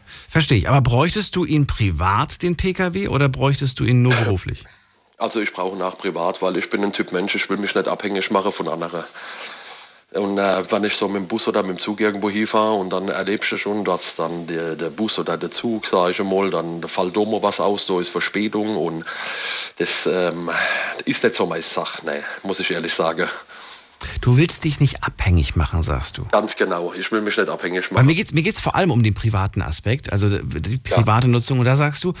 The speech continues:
Speaker 1: finde ich ganz interessant, warum abhängig? Was, was hat das, was hat das mit Abhängigkeit zu tun?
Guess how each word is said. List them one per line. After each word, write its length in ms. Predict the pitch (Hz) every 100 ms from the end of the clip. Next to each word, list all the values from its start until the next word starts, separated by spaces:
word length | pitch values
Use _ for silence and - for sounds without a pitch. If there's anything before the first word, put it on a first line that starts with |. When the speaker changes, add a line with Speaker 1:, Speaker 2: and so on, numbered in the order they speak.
| - -
Speaker 1:
finde 180 | 139 151
ich 60 |
ganz 160 | 147 123
interessant, 460 | 127 113 117 156 - - - -
warum 320 | 143 156 202
abhängig? 640 | 208 - - 87 82 76
Was, 200 | 123 -
was 160 | 139 -
hat 80 | 165
das, 240 | 151 -
was 140 | 139 135
hat 80 | 160
das 40 |
mit 120 | 160
Abhängigkeit 600 | 190 190 147 110 - 85
zu 120 | -
tun? 240 | 113 -